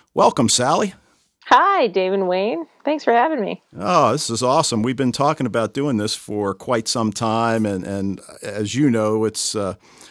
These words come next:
Speaker 1: it's been a series of starts and stops, but weather's cooperating, and here we are.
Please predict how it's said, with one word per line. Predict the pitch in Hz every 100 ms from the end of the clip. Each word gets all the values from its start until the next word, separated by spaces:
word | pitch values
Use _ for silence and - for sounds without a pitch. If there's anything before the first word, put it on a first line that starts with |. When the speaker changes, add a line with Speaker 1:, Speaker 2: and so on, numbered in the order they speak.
| _ _ _ _
Speaker 1:
it's | -
been | 127
a | 110
series | - 127 123 113
of | 117 107 98 -
starts | - - - 123 117 -
and | 101
stops, | - 120 113 113 -
but | - 104 - _ _ _ _ _ _ -
weather's | 107 117 117
cooperating, | - 123 117 123 123 123 120 123 110
and | 95
here | 117 113
we | 107
are. | 107 95 87